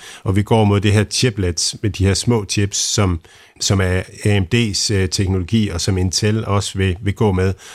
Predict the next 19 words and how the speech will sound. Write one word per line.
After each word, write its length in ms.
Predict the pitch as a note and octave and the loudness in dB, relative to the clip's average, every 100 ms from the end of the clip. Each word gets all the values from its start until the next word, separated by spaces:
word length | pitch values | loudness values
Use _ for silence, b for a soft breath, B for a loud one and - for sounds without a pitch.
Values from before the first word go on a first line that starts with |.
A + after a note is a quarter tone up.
| B | B
Og 140 | G#2 | -2
der 80 | A2+ | 2
er 340 | G#2+ G#2 G2 F#2+ | 2 2 0 0
Lam 340 | F#2+ G#2 A2 | 2 2 2
Research 580 | G#2 G#2+ - G2 F#2+ G2+ | 2 0 0 0 0 0
også, 440 | F#2+ - G2+ F#2+ - - | -2 0 0 -2 -4 -6
øh, 220 | F2 F2 | -6 -4
har 160 | F2 G2+ | -2 -2
en 80 | F2 | 0
del 180 | G#2+ | -2
produkter 460 | - F#2 G#2 F#2+ F#2 | -2 -4 -2 -2 -4
til 220 | - F2+ | -6 -4
det. 160 | G2 G2 B B B B | -2 -4 B B B B
Så 100 | G#2+ | 0
der 80 | |
er 40 | A#2 | 2
en 60 | |
del 240 | A#2 C#3+ A2+ | 0 -2 -2
rygvind, 580 | - A#2+ B2+ G#2+ G2 | 0 0 0 0 -2